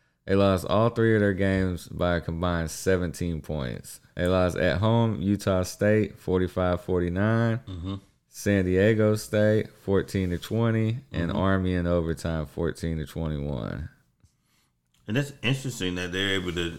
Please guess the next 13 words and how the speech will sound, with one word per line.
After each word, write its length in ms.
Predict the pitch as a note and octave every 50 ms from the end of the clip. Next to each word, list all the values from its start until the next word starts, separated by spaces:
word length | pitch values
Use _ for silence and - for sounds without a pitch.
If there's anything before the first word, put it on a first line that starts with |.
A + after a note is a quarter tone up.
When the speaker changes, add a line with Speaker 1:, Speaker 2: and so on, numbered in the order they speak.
| - - -
Speaker 2:
to 100 | F2+ E2
do 240 | D2 F2+ G#2+ A#2
that 260 | A2+ F#2+ E2+ D#2 - F2
when 180 | F2 E2+ D#2+
they 140 | F2 F#2 A2
don't, 300 | B2 C#3 C#3+ B2+ F2 - - - _ _ _ _ _
they 80 | F#2+ G2+
don't 180 | G2+ F2+ G2 -
pass 300 | - G2+ A#2 C#3 C3+ -
the 80 | -
ball 340 | D#2 D2 D2+ C#2 C2+ C2+ B1+ A#1
often. 480 | C2 C2+ C2 B1+ - - - D#2 D2+ - _ _ _ _ -
Speaker 1:
Mm-mm. 380 | C3+ D#3+ D3 - G#2+ E2 D#2+